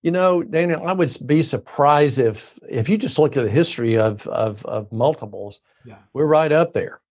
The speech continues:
Speaker 1: I'm not saying we can't go higher. You can, uh, you can always go higher. But the one thing I've found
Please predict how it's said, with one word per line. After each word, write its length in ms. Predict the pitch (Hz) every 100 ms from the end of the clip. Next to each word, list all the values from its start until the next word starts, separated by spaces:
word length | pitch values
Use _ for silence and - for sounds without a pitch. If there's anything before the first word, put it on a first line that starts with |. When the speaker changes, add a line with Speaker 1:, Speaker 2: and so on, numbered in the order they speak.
| -
Speaker 1:
I'm 220 | 123 139
not 200 | 143 131
saying 280 | 143 139 127
we 80 | 117
can't 300 | 131 139 127
go 160 | 120
higher. 340 | 113 160 147 131
You 160 | 120
can, 160 | 127 131
uh, 60 | 123
you 160 | 123
can 120 | 123
always 300 | 123 143 127
go 180 | 117 123
higher. 360 | 107 147 143 117
But 160 | 117
the 80 | 117
one 260 | 117 185 185
thing 180 | 165 131
I've 220 | 117 -
found 540 | 151 151 143 120 113